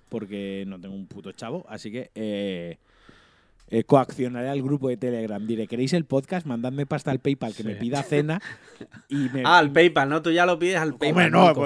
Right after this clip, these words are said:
Speaker 2: Coffee.
Speaker 1: el coffee no lo veo, hijo de puta.
Speaker 2: <laughs>
Speaker 1: O sea, que me lo manden al PayPal, con dieciséis pavetes me pido una pizza al Domino's.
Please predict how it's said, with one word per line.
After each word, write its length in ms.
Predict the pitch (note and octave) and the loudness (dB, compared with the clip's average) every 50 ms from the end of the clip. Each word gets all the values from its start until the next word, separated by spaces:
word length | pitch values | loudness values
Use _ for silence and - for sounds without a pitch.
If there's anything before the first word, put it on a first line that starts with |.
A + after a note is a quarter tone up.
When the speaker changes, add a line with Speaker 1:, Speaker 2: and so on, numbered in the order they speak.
| C#3 | 0
Speaker 2:
Coffee. 60 | C#3 | 0
Speaker 1:
el 60 | C3+ B2+ | -2 0
coffee 260 | C3+ D#3 D3 D#3 F3+ | 0 0 0 0 0
no 120 | E3+ F3+ F#3+ | 2 4 6
lo 100 | F#3 D#3+ | 6 8
veo, 180 | D3+ F#3 F#3+ E3+ | 8 8 8 8
hijo 220 | D3+ C#3+ C#3+ C#3+ | 8 6 4 2
de 100 | C#3+ C#3 | 4 4
puta. 300 | D3 D#3 F#3 F#3 F#3 D3 | 4 4 6 6 4 4
Speaker 2:
<laughs> 360 | B2+ - A3+ - G#3 F#3+ - - | 4 0 -6 -4 -4 -4 -4 -2
Speaker 1:
O 20 | |
sea, 120 | E3+ E3+ D3+ | -6 -4 -4
que 80 | D#3+ | -2
me 80 | D#3 D#3 | -2 -2
lo 80 | D3+ D3 | -2 -2
manden 320 | D3 D#3 E3+ F3+ F3+ F#3+ | -2 -2 -2 -4 -2 -2
al 100 | G3 F#3+ | -2 -4
PayPal, 360 | F3 - F#3+ F#3+ F3+ G#3+ A3 F#3+ | -2 -4 -6 -4 -2 -4 -4 -4
con 160 | - D3 D3 | -4 -6 -4
dieciséis 360 | D3 C#3 C#3 D#3 C#3+ - E3 | -4 -4 -4 -4 -4 -4 -4
pavetes 360 | - G#3 F#3+ F#3+ G3 F#3+ G3 G3 | -2 -2 -2 -2 -2 -4 -4 -6
me 140 | G3 F3+ | -6 -6
pido 200 | E3 E3+ E3 D#3+ | -4 -4 -2 -2
una 140 | D#3+ D#3+ D#3 | -2 -4 -4
pizza 260 | D3 D#3 D3 - - D#3+ | -6 -6 -8 -6 -6 -6
al 80 | D3 C3+ | -4 -4
Domino's. 320 | C3 A#2+ A#2 A2 G#2 G2+ | -4 -4 -4 -6 -8 -12